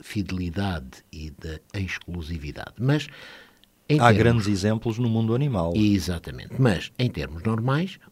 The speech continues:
Speaker 1: um animal não está dependente disso.
Speaker 2: Uhum.
Speaker 1: Se considerarmos a sexualidade humana apenas como um impulso, apenas como, sei lá, uma necessidade,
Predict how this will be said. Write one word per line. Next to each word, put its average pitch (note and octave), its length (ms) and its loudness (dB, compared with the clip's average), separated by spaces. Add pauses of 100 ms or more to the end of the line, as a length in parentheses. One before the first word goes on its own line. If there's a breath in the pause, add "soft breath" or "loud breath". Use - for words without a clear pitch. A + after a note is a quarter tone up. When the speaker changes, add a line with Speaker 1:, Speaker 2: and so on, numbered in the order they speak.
(100)
Speaker 1:
um A2+ 200 0
animal F2 460 -4
não B2 200 -4
está B2 260 -8
dependente C#2 520 -12 (120)
disso. - 240 -20 (280)
Speaker 2:
Uhum. D#2 100 -12 (480 loud breath)
Speaker 1:
Se - 240 4
considerarmos D#2 720 -2
a D#2 60 -12
sexualidade G2 760 -6
humana C2+ 360 -8
apenas A2+ 340 -6
como F2 240 -4
um G#2 60 0
impulso, - 640 -10 (320)
apenas G2+ 440 -6
como, F#2+ 380 -4
sei - 180 -10
lá, C2+ 180 -10
uma C#2 200 -10
necessidade, C#2+ 680 -10